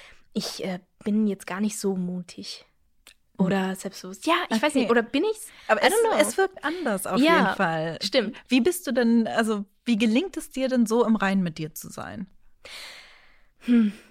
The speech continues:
Speaker 1: Ich, ähm, hab einen sehr schönen Spruch gelesen von einer, äh, Content-Creatorin auf Instagram, die ich sehr liebe. Und sie schreibt: „Ich bin nicht mutig, für mich sind normale Dinge einfach nur normal.“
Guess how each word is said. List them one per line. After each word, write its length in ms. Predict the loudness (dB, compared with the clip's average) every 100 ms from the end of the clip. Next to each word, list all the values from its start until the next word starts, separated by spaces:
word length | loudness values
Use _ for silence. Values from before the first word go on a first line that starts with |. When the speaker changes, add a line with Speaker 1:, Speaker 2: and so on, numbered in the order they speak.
| _ _ _ _ _ -2
Speaker 1:
Ich, 380 | -2 -2 -4 -2
ähm, 400 | 0 0 0 -2 -2
hab 260 | 0 0
einen 240 | 2 0 2
sehr 180 | 2 2
schönen 240 | 0 -4
Spruch 280 | -4 -4 -4
gelesen 480 | -4 -4 -2 -2 -2
von 240 | -4 -4
einer, 460 | -4 -4 -4 -6 -10 _ -8
äh, 260 | -6 -6 -10 _ _
Content-Creatorin 840 | 0 2 0 -2 -2 -2 -4 -4 -4
auf 260 | -6 -6
Instagram, 460 | -6 -4 -4 -4 -4
die 80 | -8
ich 100 | -6
sehr 120 | -6
liebe. 440 | -4 -4 -4 -6 -8 -18 -20 -20 -2
Und 200 | 0 0
sie 160 | -2
schreibt: 500 | -4 -2 -2 -2 -6 -12
„Ich 280 | -12 -10 0
bin 160 | 4
nicht 260 | 4 0 -4
mutig, 460 | -4 -4 -6 -8
für 120 | -2 0
mich 200 | 0 -2
sind 160 | -4
normale 400 | -4 -4 -4 -4
Dinge 300 | -2 -2 -2
einfach 240 | -6 -8 -4
nur 120 | -2
normal.“ 460 | -2 -2 -4 -10